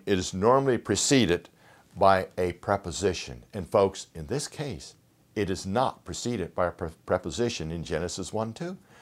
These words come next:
So that's not a correct translation. Was is the correct translation. Now here's another gentleman, Weston Fields, who has his P H D in the Bible, and is a professor of classical languages. And he states this, "Recognized grammarians,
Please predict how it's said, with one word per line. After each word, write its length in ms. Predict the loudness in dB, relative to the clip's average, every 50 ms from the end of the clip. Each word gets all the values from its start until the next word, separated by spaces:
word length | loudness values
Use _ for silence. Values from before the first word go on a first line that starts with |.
| -20 -20 -12
So 140 | 0 2 2
that's 320 | 4 4 4 2 2 0 -4
not 220 | -4 -2 -2 -4
a 40 | -6
correct 360 | -8 -4 -4 -4 -4 -4 -6
translation. 760 | -4 -2 -2 -2 -2 0 2 2 2 2 0 -4 -8 -12 -18 -20 _ _
Was 540 | 2 8 10 10 12 10 10 6 4 -2 -6 _
is 180 | -6 -4 -4
the 100 | -4 -4
correct 280 | 0 2 2 2 2 0
translation. 680 | 0 0 0 0 2 2 2 2 2 2 -2 -6 -8 -14 -18 -20 -20 -20 -20 -20 -20 -20 -20 -20 -20 -20 -20 -18 -2 2
Now 140 | 4 4 6
here's 200 | 6 6 6 8
another 300 | 10 10 12 12 12 10
gentleman, 380 | 8 8 6 6 6 2 0 4
Weston 400 | 10 10 10 10 8 2 -6 -4
Fields, 300 | 0 2 4 4 4 2
who 100 | 0 2
has 180 | 2 2 4 2
his 120 | 0 -4
P 180 | -4 2 6 6
H 180 | 6 6 4 2
D 120 | 0 2
in 80 | 2 4
the 60 | 8
Bible, 360 | 10 10 10 10 8 6 4 -2 -14 -20 -18 -18 -20 -10 -4
and 100 | 0 0
is 120 | 2 4 4
a 100 | 4 4
professor 720 | 2 -2 -4 2 6 8 8 8 6 4 0 0 0 0 -2
of 160 | -2 -4 -4
classical 580 | -6 -2 2 2 4 4 2 0 2 2 4 6
languages. 720 | 8 8 8 8 6 2 -2 -2 -2 -4 -4 -4 -6 -10 -14 -20 -20 -20 -20 -20 -6 -2
And 120 | 2 4 4
he 80 | 4
states 400 | 2 4 6 6 6 6 4 2
this, 360 | 4 4 4 4 4 -2 -8 -10 _ _ _ _ _ _ _ _ _ _ _ -20 _ -20 -6
"Recognized 720 | 2 4 4 4 4 4 6 6 6 6 4 2 -2 -8 _
grammarians, 760 | -2 2 4 6 6 6 4 4 0 -2 -4 -8 -12 -14 -18